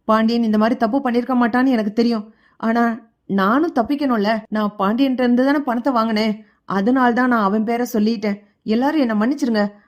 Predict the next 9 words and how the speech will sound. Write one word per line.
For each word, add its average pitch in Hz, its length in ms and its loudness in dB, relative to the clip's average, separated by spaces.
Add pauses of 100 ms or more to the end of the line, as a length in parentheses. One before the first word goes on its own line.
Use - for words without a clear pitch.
(140)
அப்படின்னு 170 500 -2
மெக்கானிக் 208 480 -4
ஷெட்டோட 190 360 -2
ஓனர் 202 280 -2
மன்னிப்பு 202 320 -2
கேக்குறாரு. 190 440 -6
பாண்டியனை 214 500 2 (280)
சோழனும் 214 640 2
சேரனும் 226 560 2